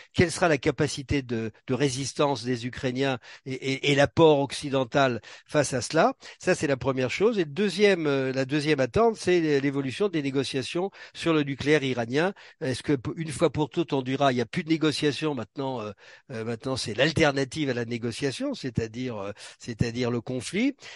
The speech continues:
Euh, voilà. Donc ça, c'est la première chose, c'est attendre. La deuxième chose, c'est se préparer. Se préparer sur deux plans. D'abord sur le plan militaire, et on voit que, évidemment, euh, euh, c'est le cas.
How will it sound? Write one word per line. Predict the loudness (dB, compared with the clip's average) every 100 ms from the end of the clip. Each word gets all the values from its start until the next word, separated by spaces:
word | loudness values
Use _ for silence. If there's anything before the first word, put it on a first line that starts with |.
| -6
Euh, | 0 2
voilà. | 4 4 0 -8 2
Donc | 2 4
ça, | 2
c'est | 4 2
la |
première | 2 2 2
chose, | 2 2
c'est | 4
attendre. | 2 4 4
La | 4
deuxième | 2 2 2
chose, | 2 -4
c'est | 0
se | 4 4
préparer. | 6 4 4 2 -4 -10 -20 -18
Se | -4 -4
préparer | 0 2 4 4
sur | 2 2 2
deux | 2
plans. | 2 0 0
D'abord | 0 2 2
sur | 0
le | 0
plan | 0
militaire, | 0 -2 0 2 4 4 0 -18 -8 0
et |
on | 2
voit | 2 4 4
que, | 4
évidemment, | 4 4 0 -2 0 2 2 2
euh, | 0 -2 -8 -18 -14 -8
euh, | 0
c'est | 4
le | 4
cas. | 6 4